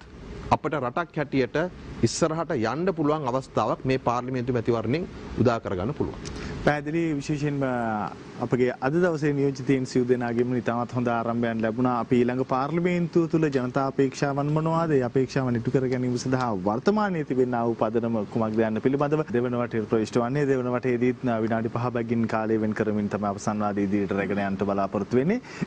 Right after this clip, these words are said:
Speaker 2: මෙම දෙවන වටේ සහ තුන්වන වටේදී විශේෂයෙන්ම අතුරු ප්‍රශ්න නැගීමට අවස්ථාව තිබෙන අදහස් දක්වන අතරතුරේදී ඒ අදහස් දැක්වීමකට දීර්ඝ නොකොට කෙටි අතුරු ප්‍රශ්නයක් බවට පත් කරගන්න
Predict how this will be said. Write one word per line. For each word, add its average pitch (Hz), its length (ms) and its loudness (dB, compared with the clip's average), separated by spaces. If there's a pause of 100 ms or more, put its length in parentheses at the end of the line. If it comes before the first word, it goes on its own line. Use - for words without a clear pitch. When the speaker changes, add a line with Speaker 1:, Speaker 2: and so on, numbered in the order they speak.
(120)
Speaker 2:
මෙම 175 180 4
දෙවන 170 320 -2
වටේ 151 200 -2
සහ 143 240 -6
තුන්වන 139 320 0
වටේදී 120 400 2
විශේෂයෙන්ම 120 520 0 (480)
අතුරු 185 400 2
ප්‍රශ්න 139 400 -4
නැගීමට 127 440 0
අවස්ථාව 113 440 -2
තිබෙන 110 320 0
අදහස් 104 300 -2
දක්වන 110 380 0
අතරතුරේදී 107 640 2
ඒ 117 80 2
අදහස් 123 400 -2
දැක්වීමකට 127 640 0 (320)
දීර්ඝ 151 400 2
නොකොට 117 340 -2 (380)
කෙටි 123 260 2 (200)
අතුරු 117 260 -2
ප්‍රශ්නයක් 110 400 -2
බවට 104 240 0
පත් 104 160 -2
කරගන්න 101 360 0